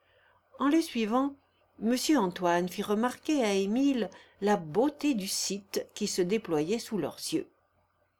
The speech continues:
Notre Creuse aussi s'est mêlée de déborder l'autre jour, »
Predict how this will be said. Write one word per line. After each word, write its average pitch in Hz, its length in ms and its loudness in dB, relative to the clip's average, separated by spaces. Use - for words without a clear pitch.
Notre 277 520 4
Creuse 285 580 4
aussi 220 640 2
s'est 202 220 2
mêlée 214 340 2
de 180 100 4
déborder 180 600 2
l'autre 190 280 0
jour, » 185 560 2